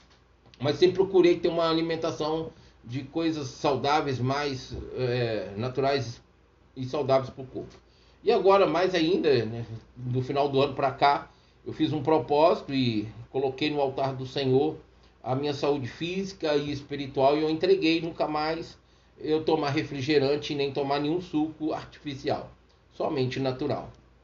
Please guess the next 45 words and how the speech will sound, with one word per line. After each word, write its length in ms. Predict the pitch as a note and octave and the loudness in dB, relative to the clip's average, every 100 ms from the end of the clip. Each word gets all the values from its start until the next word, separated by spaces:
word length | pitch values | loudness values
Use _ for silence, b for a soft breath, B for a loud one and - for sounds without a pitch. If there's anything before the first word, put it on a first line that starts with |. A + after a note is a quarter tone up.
| _ _ F#2+ | _ _ -8
Mas 400 | A2 A#2 - - - - | -6 -6 -10 -20 -20 -6
suco, 440 | G3 G#3+ - B2 - | -4 -4 -2 -2 2
refrigerante, 840 | D#3+ D#3 D#3 B2+ A#2+ C#3 D3 - _ b b b - | 2 0 -4 -2 -2 -2 -4 -10 _ b b b -12
de 80 | B2 | -10
forma 320 | C#3 C3+ C#3+ | -2 0 0
alguma, 340 | D3 A#2+ C3 | 0 2 2
nunca 280 | C3 B2+ C#3+ | 2 0 -2
mais. 240 | C3 F#2+ - | -4 -4 -4
E 20 | |
eu 120 | D#3+ | -2
tenho 160 | E3+ E3 | 0 -2
me 60 | |
sentido 380 | D#3+ D#3+ - C#3+ | -4 -8 -8 -6
muito 540 | C#3 D3+ D#3 E3 D#3+ D3 | -4 0 2 2 0 0
bem. 300 | B2 A2 G#2+ B B - | 0 0 -6 B B -4
E 80 | C#3 | -4
esse 120 | - | -2
final 260 | F3+ E3+ E3+ | 2 2 2
de 120 | D3 | 2
ano, 160 | E3 | 2
assim, 560 | D#3+ D#3+ D#3 C3+ A#2+ G#2 A#2 | 0 -2 0 2 0 -2 -12
o 40 | |
que, 280 | - G#3+ A#3+ | -14 -12 -4
o 140 | G4 | -4
que 240 | C3+ G#3+ A3 | -4 -4 0
rolou 300 | E4+ A#3 G3 | 2 6 6
de 120 | F#3 | 6
refrigerante, 640 | F3+ F3+ D#3+ D#3+ C#3 D3 | 4 2 -2 -2 -2 -2
vocês 120 | F3+ | -6
não 80 | D#3 | -6
têm 160 | E3+ F3 | -6 -4
noção. 420 | A3 - A#2+ G2 - _ b b b - | -4 -4 -6 -6 -12 _ b b b -6
E 140 | C3 | 0
às 160 | D3+ A#2 | 2 2
vezes 340 | B2 G#3 A3 D3+ | 4 2 2 -4
enchia, 460 | C3 - F3 A3+ | -4 -4 -2 0
a 40 | D#3+ | 0
minha 180 | D#3 | 0
boca 160 | C#3 D#3+ | -2 -4
enchia 240 | A3+ F4 | 2 4
d'água, 400 | - G#3 F#3+ G3 | 4 4 2 2
assim, 180 | F#3 E3+ | -2 -2
dava 220 | E3 D#3 | 2 2
até 160 | D#3+ D3+ | 2 -2
vontade. 600 | C#3 D#3+ D#3 C#3 D#3+ D#3+ | -2 -4 -2 0 0 -4